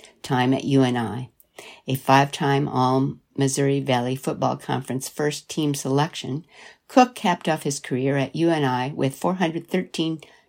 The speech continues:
total points scored, converting on eighty-six of one hundred four field goals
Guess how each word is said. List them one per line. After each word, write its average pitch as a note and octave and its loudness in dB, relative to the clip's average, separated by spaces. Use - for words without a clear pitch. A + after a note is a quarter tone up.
total E3+ 2
points D3 -2
scored, A#2 -4
converting C#3+ 4
on B2 0
eighty-six D#3+ -2
of B2 -4
one D#3+ 0
hundred E3 -6
four C#3+ -2
field D3+ -4
goals B2 -2